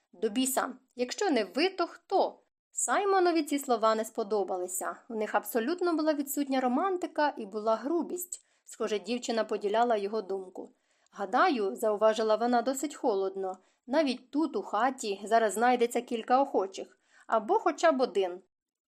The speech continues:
Саймон ще більше висунувся вперед, щоб бачити тих, хто говорив. Дівчина перебувала в тіні. На чоловіка падало світло від свічок, і його обличчя було добре видно. А також пониклі плечі.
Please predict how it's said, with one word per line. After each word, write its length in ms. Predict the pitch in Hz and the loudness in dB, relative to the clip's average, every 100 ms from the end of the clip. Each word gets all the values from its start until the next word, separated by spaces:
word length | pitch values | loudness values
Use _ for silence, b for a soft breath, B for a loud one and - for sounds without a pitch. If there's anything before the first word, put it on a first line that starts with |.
| _ | _
Саймон 440 | - 330 403 370 | -2 0 2 0
ще 180 | 311 302 | 0 -2
більше 320 | 240 277 277 | 0 0 0
висунувся 580 | 240 240 247 226 202 208 | 0 0 0 -2 0 0
вперед, 440 | 190 190 190 269 339 | -2 0 2 2 0
щоб 280 | - 233 196 | -2 -6 2
бачити 520 | 247 277 254 214 202 | 4 4 0 -4 -6
тих, 300 | - 285 294 | -4 -4 -4
хто 240 | - 202 | -6 -8
говорив. 520 | 208 214 240 214 160 - _ - | -6 -4 -4 -4 -6 -12 _ -8
Дівчина 440 | 220 226 233 214 | -6 -2 -2 -2
перебувала 600 | 214 220 208 214 220 220 | 0 -2 -2 2 4 4
в 80 | 214 | 0
тіні. 560 | - 254 285 233 - b b b | -4 0 2 2 -2 b b b
На 80 | 247 | -8
чоловіка 480 | 247 294 320 415 349 | -2 0 2 2 2
падало 420 | 302 269 233 220 | 2 4 4 2
світло 380 | 226 262 294 240 | -2 -4 -2 -2
від 180 | 214 - | -4 -8
свічок, 540 | 240 240 190 180 - | -10 -6 -6 -6 -8
і 80 | - | -8
його 180 | 208 214 | -4 -2
обличчя 440 | 208 214 277 277 | 0 0 -2 -2
було 220 | 214 220 208 | -2 -2 -2
добре 300 | 208 233 233 | -2 -2 0
видно. 460 | 240 180 190 190 - _ _ _ | 0 -2 -6 -12 -14 _ _ _
А 80 | - | -8
також 320 | 254 294 466 | -6 0 0
пониклі 460 | - 285 285 294 247 | 2 2 2 2 -2
плечі. 640 | 247 196 185 - 180 - | -2 -2 -2 -4 -10 -12